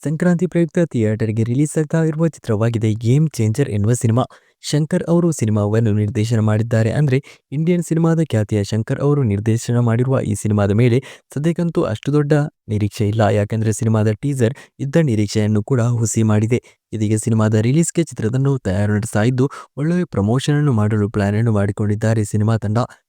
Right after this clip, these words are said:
ಸಿನಿಮಾದ ಪೋಸ್ಟ್ ಪ್ರೊಡಕ್ಷನ್ ಕೆಲಸಗಳು ಇದೀಗ ಕೊನೆ ಹಂತದಲ್ಲಿದೆ. ಮುಂದಿನದ್ದಾಗಿ ಸಿನಿಮಾದ ಹಾಡು ಅಥವಾ ಯಾವುದಾದ್ರೂ ಅಪ್ಡೇಟ್ ಅನ್ನು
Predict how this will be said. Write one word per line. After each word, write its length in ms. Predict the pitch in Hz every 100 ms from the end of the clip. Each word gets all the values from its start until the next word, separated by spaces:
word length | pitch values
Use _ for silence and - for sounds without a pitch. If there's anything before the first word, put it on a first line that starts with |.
| _
ಸಿನಿಮಾದ 320 | 113 107 107
ಪೋಸ್ಟ್ 420 | 107 - 147 160 -
ಪ್ರೊಡಕ್ಷನ್ 400 | 160 156 170 151
ಕೆಲಸಗಳು 640 | 110 107 - 104 107 101
ಇದೀಗ 280 | 107 107 104
ಕೊನೆ 300 | - 143 156
ಹಂತದಲ್ಲಿದೆ. 680 | 123 101 107 101 107 120 - _ _ 117
ಮುಂದಿನದ್ದಾಗಿ 640 | 113 104 104 120 127 107
ಸಿನಿಮಾದ 380 | - 107 104 107
ಹಾಡು 380 | 104 127 143 147
ಅಥವಾ 300 | 123 151 151
ಯಾವುದಾದ್ರೂ 540 | 117 107 104 101 104
ಅಪ್ಡೇಟ್ 360 | 92 117 101 127
ಅನ್ನು 220 | 113